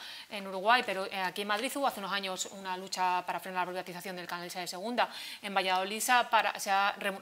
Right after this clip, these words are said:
remunicipalizado el servicio. El compañero ta-, están luchando. Es decir, que yo creo que sí que hay. Puede ser que a veces estén un poco, mm,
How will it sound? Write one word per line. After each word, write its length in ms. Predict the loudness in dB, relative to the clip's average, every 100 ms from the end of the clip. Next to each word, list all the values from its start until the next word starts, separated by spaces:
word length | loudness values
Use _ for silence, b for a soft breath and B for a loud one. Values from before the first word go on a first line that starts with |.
| -10
remunicipalizado 760 | -6 -4 -4 -6 -2 -2 0 -2
el 60 |
servicio. 460 | -2 -4 -4 -4 -6 B B B B
El 500 | -2 0 -2 -4 -6
compañero 460 | -4 0 0 2 2
ta-, 100 | 2
están 200 | 2 2
luchando. 440 | 2 0 0 -2 -2
Es 60 |
decir, 200 | -4 -4
que 100 | -4
yo 120 | -2
creo 120 | -2 0
que 100 | -4
sí 120 | -4
que 160 | 0
hay. 420 | 2 2 0 -6 -8 B B B B B 2
Puede 200 | 4 6
ser 120 | 6
que 80 | 6
a 60 |
veces 260 | 4 4 0
estén 280 | 2 2 4
un 120 | 2
poco, 640 | 0 2 2 4 4 0 -4 B B
mm, 380 | -8 -6 -4 -4